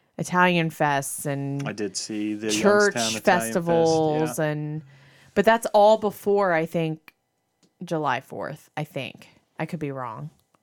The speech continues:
Speaker 1: But I haven't seen, like, parades and all that canceled yet for July fourth.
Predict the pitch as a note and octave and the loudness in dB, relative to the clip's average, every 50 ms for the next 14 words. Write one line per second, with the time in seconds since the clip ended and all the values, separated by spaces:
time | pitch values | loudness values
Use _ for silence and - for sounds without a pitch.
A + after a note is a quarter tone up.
0 | _ _ _ _ _ _ _ _ _ - - E3+ E3 E3+ F3 F#3 F3+ F3+ F3+ C3+ | _ _ _ _ _ _ _ _ _ -4 2 2 2 4 4 2 2 0 0 -4
1 | - - - F#3+ F3+ F3 F3 E3+ E3 E3 E3 D#3 D#3 D3 - _ - - - F#3+ | -4 -6 -4 -2 0 0 0 0 2 2 2 2 0 -2 -6 _ -6 0 2 2
2 | F3 E3+ E3+ E3 E3 D#3+ D#3+ D#3+ D#3 D3+ D#3 D3+ D3 D3 D3 D3 D3 D3 C#3+ D3 | 4 4 4 4 4 2 2 2 0 0 -2 -4 -2 -2 -2 0 0 0 0 2
3 | D3+ D#3 D3+ C#3 - _ - - D3 C#3 C#3 - - C3+ C3+ C3 C3 B2 A#2+ A#2+ | 2 2 0 0 -2 _ -10 -6 -6 -6 -6 -6 -8 -10 -8 -6 -6 -2 -2 -2
4 | - - - - C#3 C#3 C#3+ B2+ B2 G2+ D#2 - - - C2 - - - - - | -2 -4 -6 -10 -8 -6 -6 -4 -2 -2 -4 -4 -6 -8 -8 -6 -6 -6 -8 -10
5 | - _ | -16 _